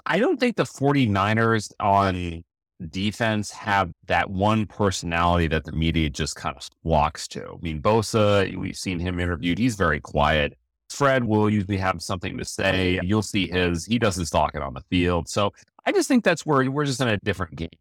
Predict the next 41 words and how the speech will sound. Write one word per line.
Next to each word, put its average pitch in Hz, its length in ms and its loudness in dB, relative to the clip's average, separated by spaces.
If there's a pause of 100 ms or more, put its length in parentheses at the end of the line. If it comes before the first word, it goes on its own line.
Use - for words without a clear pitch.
than, 73 340 -10
than 76 140 -10
we 76 140 -14
are - 540 -8
ten, 71 160 -10
twenty, 76 380 -14
ten, 85 160 -4
twenty 73 240 -8
years 110 260 0
ago. 69 440 -4 (380)
So 110 220 2
that 101 240 0
dominating 110 540 2
defense, 95 440 -8
I 87 120 -4
think 87 140 -6
it's 82 120 -10
all 85 240 0
about 76 280 0
efficiency. 78 880 -4
You 80 140 -6
give 82 220 -2
your 80 180 -4
offense 78 760 -8
short 92 360 -4
fields 85 320 -6
to 92 80 -6
work 123 320 -2
with. 107 340 0
You 82 160 -8
limit 80 320 -6
the 82 140 -2
opportunities 78 880 -4
of 78 200 -8
the 71 180 -6
offense 85 640 -4
as 76 140 -12
best - 260 -16
you 135 60 -10
can. 90 400 -6
So 76 320 -6